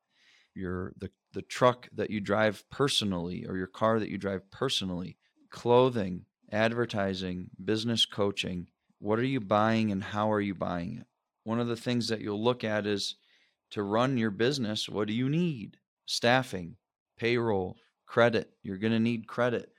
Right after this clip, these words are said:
whether you're utilizing trade lines, whether you already have good credit. If you don't have good credit, download Credit Karma, download Credit Sesame, download Experian, get 'em all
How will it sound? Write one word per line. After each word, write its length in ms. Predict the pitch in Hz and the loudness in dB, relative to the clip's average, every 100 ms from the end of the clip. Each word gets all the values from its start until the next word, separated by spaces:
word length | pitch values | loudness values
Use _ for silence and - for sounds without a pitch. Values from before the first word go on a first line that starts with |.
| _ - | _ -6
whether 280 | 110 113 | 0 2
you're 200 | 113 107 | 2 2
utilizing 720 | 101 110 113 110 110 104 101 92 | 2 2 2 2 2 0 -2 -2
trade 300 | - 156 127 | 0 2 2
lines, 340 | 120 120 113 | 2 2 0
whether 220 | 101 95 | 0 0
you 160 | 95 95 | 0 2
already 280 | 104 90 - | 0 -2 -6
have 340 | 117 127 117 | -2 -2 0
good 160 | 117 - | -4 -2
credit. 340 | 110 107 104 | -4 -2 -4
If 160 | 90 - | -6 -8
you 60 | |
don't 280 | 92 113 120 | -2 0 2
have 220 | 117 104 | 0 -2
good 200 | 98 98 | -2 -4
credit, 360 | - 104 101 - _ - | -2 0 0 -4 _ -2
download 560 | 113 123 120 120 107 | 0 0 0 0 -2
Credit 380 | - 95 90 - | -4 -4 -4 -6
Karma, 400 | - 131 127 123 | -2 0 0 0
download 460 | 101 101 101 95 92 | -2 -2 -2 -4 -4
Credit 280 | 92 80 | -6 -4
Sesame, 480 | - 127 117 120 117 | 0 0 0 -2 -4
download 420 | 101 95 98 92 | -2 -2 -2 -4
Experian, 680 | 98 - - 113 113 110 104 | -6 -6 -4 -4 -2 -2 -4
get 160 | 101 120 | -4 -4
'em 160 | 123 82 | -6 -4
all 440 | 110 117 98 98 | 0 2 0 -2